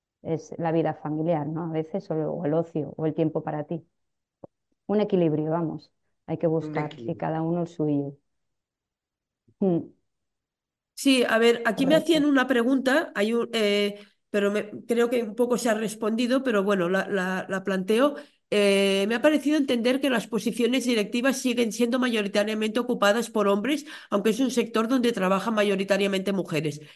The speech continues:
Speaker 3: ¿Cuáles son las dificultades de las mujeres para acceder a estas posiciones? Entonces, esto podría ser un resumen, eh, para, para terminar, responder a esta pregunta, a pesar de que de alguna manera eh, pero podríamos hacer un, un, un, como un resumen,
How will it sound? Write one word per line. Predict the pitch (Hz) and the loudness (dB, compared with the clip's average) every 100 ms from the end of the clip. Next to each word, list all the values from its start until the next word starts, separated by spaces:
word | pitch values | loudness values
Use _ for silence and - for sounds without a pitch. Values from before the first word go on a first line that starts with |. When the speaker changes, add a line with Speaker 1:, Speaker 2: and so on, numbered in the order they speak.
| _ | _
Speaker 3:
¿Cuáles | - 233 269 262 | 2 4 6 4
son | 262 | 2
las | 240 | 2
dificultades | 220 226 214 202 190 196 190 180 165 - - - | 0 -2 -2 0 2 4 4 2 -2 -4 -18 -8
de | - | 0
las | 185 180 | 2 2
mujeres | 196 185 208 190 190 | 0 0 2 2 0
para | 190 | -2
acceder | 175 196 180 180 | -2 -2 0 2
a | 180 | 0
estas | 180 185 | 0 -6
posiciones? | - 185 190 - 170 185 277 - _ _ _ _ _ | -4 -4 -4 -2 0 0 -4 -8 _ _ _ _ _
Entonces, | - 202 214 214 254 247 | -4 -2 0 0 0 -2
esto | 240 277 | 2 4
podría | 262 254 254 | 4 4 4
ser | 247 254 | 4 4
un | 277 | 4
resumen, | 240 220 - 247 240 277 302 - _ _ _ | 2 0 0 0 2 2 0 -8 _ _ _
eh, | 208 208 | 0 2
para, | 196 190 190 180 180 - | 2 4 4 4 2 0
para | 214 185 175 | 2 2 4
terminar, | 190 180 180 214 190 180 - | 2 2 2 4 4 0 -6
responder | 190 185 202 202 | -4 -2 0 0
a | |
esta | 208 226 202 | 0 0 0
pregunta, | 202 214 214 240 | 0 0 0 -2
a | 247 208 196 | -2 -6 -6
pesar | 180 208 196 | -2 -2 0
de | 214 | 0
que | 220 190 | 0 2
de | |
alguna | 180 180 196 | 2 2 2
manera | 196 190 196 214 226 226 _ _ _ _ _ | 2 2 2 0 -2 -8 _ _ _ _ _
eh, | 196 185 170 165 165 160 170 - | 2 6 6 6 4 0 -2 2
pero | 196 | 2
podríamos | 190 196 220 220 226 | 4 4 4 2 0
hacer | 226 233 226 | 0 2 0
un, | 240 247 | 0 -4
un, | 226 | -4
un, | 240 233 - - | -4 -4 -8 -6
como | 208 208 | -4 -2
un | 226 | 0
resumen, | 226 208 247 208 214 214 196 | -2 0 -2 0 0 -2 -8